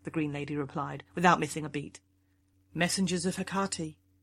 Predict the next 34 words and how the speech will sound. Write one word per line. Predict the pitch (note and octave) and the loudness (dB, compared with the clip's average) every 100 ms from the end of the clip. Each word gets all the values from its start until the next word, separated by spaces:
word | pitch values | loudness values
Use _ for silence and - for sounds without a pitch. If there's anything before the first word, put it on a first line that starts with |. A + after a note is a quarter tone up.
| _ _ _ - | _ _ _ 6
Avatars | A3 G3+ - F3+ E3+ F#3+ | 6 6 -2 -2 -2 -4
of | |
the | F3 | -6
flower | - G#3 F#3+ | 2 6 6
goddess | D#3+ D#3+ E3 D#3+ | 4 -2 -4 -8
turned | - F3 E3+ - | -4 -2 -2 -2
predator. | F3+ D#3 C#3+ C#3+ - _ _ _ _ _ _ | -2 -2 -4 -10 -10 _ _ _ _ _ _
Female | - C4 B3 A#3+ | 4 8 10 8
counterparts | A3+ B3 B3 F#3+ F3 C#3 - E3+ | 8 8 6 4 0 0 0 -2
of | D#3 | 4
that | E3 - - - | 4 4 -10 -6
constantly | - C4+ C4 - D3+ D#3+ D3+ | 12 12 12 8 0 -2 -2
priapic, | - F3+ F#3 - D#3+ - - | 2 6 6 6 0 -4 0
delinquent | F3+ F#3 - E3+ D3+ | 2 2 0 -4 4
upstart | G3 G3 - E3+ D#3 | 6 6 4 -2 -2
of | D#3+ | -4
a | D3 A3+ | 6 8
goat | D#3 - - - _ | 8 4 -8 -20 _
that | E3 - | -8 -2
you've | E3+ | 0
been | D#3+ | 0
having | D3 D3+ D3 | -4 -6 0
trouble | - F#3 C3+ | 4 4 2
with. | A#2+ D2+ - _ _ _ _ _ _ - | -4 -10 -16 _ _ _ _ _ _ -2
Except | F#3 - - | 0 2 2
the | F#3 - | 2 4
owls | F#3+ F3 E3+ | 4 4 2
are | - | 2
much | F3 G#3 - | 4 2 0
wilder, | E3+ F#3+ G3+ C#3+ A#2+ - _ _ | 2 6 6 6 -4 -12 _ _
and | E3+ D#3+ D3+ | 2 4 2
smarter, | - C4+ G3 - | 6 6 4 -4
of | - - | -14 -6
course, | C#3+ E2 - | -4 -4 -8